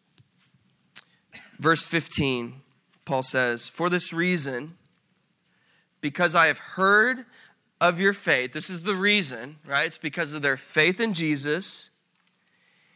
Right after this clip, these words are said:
and their love toward all the saints. Now, did you, do you see this?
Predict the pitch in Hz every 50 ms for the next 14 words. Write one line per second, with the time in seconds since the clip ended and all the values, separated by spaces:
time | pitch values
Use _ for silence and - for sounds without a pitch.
0 | _ _ _ _ _ _ _ _ _ _ _ _ _ - 185 208 247 294 254 190
1 | 147 139 160 185 - - - - 147 180 180 180 165 160 170 180 196 208 180 -
2 | - 185 196 185 185 180 160 151 170 175 175 165 165 156 - - 208 214 185 131
3 | - - - - - - - - _ _ _ _ _ _ _ _ _ _ _ _
4 | _ - 147 147 156 151 143 151 165 175 - 143 175 302 370 - - 170 190 190
5 | 240 262 269 - - - -